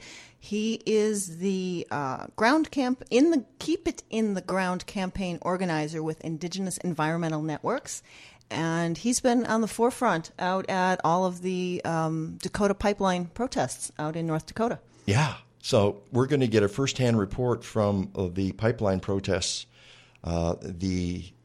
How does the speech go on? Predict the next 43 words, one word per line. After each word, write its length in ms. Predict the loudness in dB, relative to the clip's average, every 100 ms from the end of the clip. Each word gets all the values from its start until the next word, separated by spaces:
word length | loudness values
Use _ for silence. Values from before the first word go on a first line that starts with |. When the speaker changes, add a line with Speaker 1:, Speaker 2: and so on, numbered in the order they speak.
| -8
Speaker 2:
hashtag 800 | 2 4 4 2 4 6 4 2
no 400 | 2 6 8 6
D 360 | 4 0 0 2
A 200 | 0 0
P 380 | -2 -6 -4 0
L, 500 | 0 2 2 0 -4 _ _ _ -20 _ -4
uh, 160 | 0 2
if 180 | 0 0
you 100 | 2
want 280 | 4 2 0
to, 340 | -2 -2 -2 -2
uh, 180 | 0 0
write 240 | 2 4 4
about 280 | 4 2
that. 360 | 2 4 4 2
And 240 | 0 0
we're 100 | 0
very, 320 | 2 4 4 4
very 380 | 4 4 2
excited 600 | 0 -2 0 2 2 0 -4 -20 -20 -6
about 360 | 0 2 2 4
that 200 | 2 2
'cause, 320 | -2 -2 0
uh, 260 | 2 2 2
Speaker 1:
It's 80 | 0
gonna 100 | -2
be 100 | -2
great 240 | -2 -2
to 80 | -2
meet 220 | -2 -2
Dallas 400 | -4 -4 -6 -2
and 80 | 2
Speaker 2:
uh, 60 | 4
Speaker 1:
talk 200 | 4 2
to 60 |
him. 120 | -4 -8 -12 -2
Speaker 2:
Yeah. 260 | 4 4 2 -4 -14 _ _
So 560 | 4 8 8 6 2 -8 _ _ _ _ _ _ _ _ 2
we 160 | 4
even 180 | 4 2
got 200 | 2 -2
coffee 260 | -2 -2 -2
cake 380 | -4 -6 -8